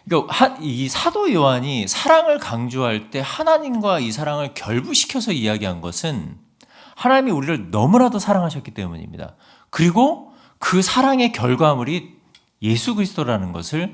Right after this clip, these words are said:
우리에게 알려주기 위해서 사도 요한은 계속해서 끊임없이 사랑과 하나님을 결부시켜서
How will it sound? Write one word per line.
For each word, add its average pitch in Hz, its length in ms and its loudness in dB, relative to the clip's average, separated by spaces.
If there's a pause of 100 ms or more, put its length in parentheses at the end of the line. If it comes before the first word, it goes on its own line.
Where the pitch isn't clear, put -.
(240)
우리에게 98 300 -2
알려주기 156 640 2
위해서 95 580 0 (360)
사도 262 340 0
요한은 151 420 0
계속해서 233 840 0
끊임없이 226 840 -4
사랑과 220 540 2
하나님을 165 440 -2
결부시켜서 151 920 -2